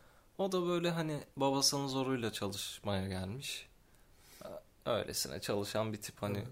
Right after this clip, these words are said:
Speaker 2: günleri
Speaker 1: Bir
Speaker 2: dolduruyordu.
Speaker 1: Evet, günleri dolduran, hani
Speaker 2: Hem
Speaker 1: doğrudan
Speaker 2: sakalına bakan hem
Speaker 1: Aynen. Doğrudan para kazanma gayesi yok adamın.
Speaker 2: Hı.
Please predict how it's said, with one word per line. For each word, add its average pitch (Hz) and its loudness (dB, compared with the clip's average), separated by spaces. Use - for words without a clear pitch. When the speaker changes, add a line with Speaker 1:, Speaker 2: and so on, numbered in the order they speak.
Speaker 2:
günleri 151 6
Speaker 1:
Bir 131 2
Speaker 2:
dolduruyordu. 110 2
Speaker 1:
Evet, 185 2
günleri 160 4
dolduran, 110 2
hani 123 -2
Speaker 2:
Hem 180 10
Speaker 1:
doğrudan 151 12
Speaker 2:
sakalına 170 12
bakan 156 8
hem 147 12
Speaker 1:
Aynen. 120 6
Doğrudan 160 10
para 165 4
kazanma 156 4
gayesi 151 4
yok 165 2
adamın. 127 2
Speaker 2:
Hı. 131 -2